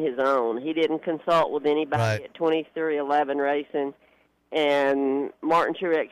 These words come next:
Speaker 1: Junior said he found out about it when everybody else did, the way everybody else did. So it was strictly Kurt's decision, and like Denny Hamlin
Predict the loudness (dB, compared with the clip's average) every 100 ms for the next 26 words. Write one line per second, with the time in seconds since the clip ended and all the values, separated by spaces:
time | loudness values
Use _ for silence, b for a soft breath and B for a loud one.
0 | -4 -2 0 -2 -2 0 2 2 0 -6
1 | 0 0 2 2 2 2 2 4 2 0
2 | -2 0 -2 2 2 2 2 0 -2 -2
3 | -2 -2 0 2 2 0 -4 -4 -2 -2
4 | -4 -6 -8 -6 -6 -6 -8 _ b b
5 | b _ _ -2 2 2 2 2 0 0
6 | -2 -4 -6 -6 -2 -2 -2 0 0 -4
7 | _ -2 2 4 2 -12 -8 0 2 2
8 | 2 2 4 2 2 0 -2 -6 _ -20
9 | -10 -2 0 2 2 2 2 -2